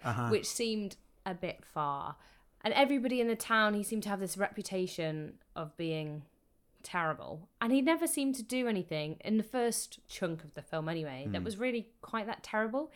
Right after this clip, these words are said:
Speaker 2: He basically just didn't go to school.
Speaker 1: Yeah.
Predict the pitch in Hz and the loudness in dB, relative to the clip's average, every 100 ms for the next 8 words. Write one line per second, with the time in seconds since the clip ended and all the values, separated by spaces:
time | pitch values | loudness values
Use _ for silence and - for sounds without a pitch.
0 | - 277 311 339 262 262 240 233 180 208 | -2 2 4 4 2 0 2 2 4 4
1 | 185 190 185 190 - 190 151 156 - _ | 4 0 0 -2 -2 -2 -2 -6 -14 _
2 | - - 151 143 123 | -16 2 6 6 6